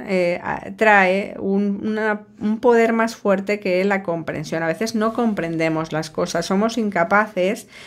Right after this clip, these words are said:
de entender por qué lo hizo. En ese momento,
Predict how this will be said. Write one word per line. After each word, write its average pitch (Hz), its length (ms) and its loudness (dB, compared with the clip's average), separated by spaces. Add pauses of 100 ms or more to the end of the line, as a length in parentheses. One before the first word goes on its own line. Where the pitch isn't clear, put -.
(140)
de 202 180 2
entender 185 500 2
por 185 260 2
qué 190 160 2
lo 160 180 0
hizo. 147 320 -6
En 156 80 -4
ese 190 220 -2
momento, 214 680 2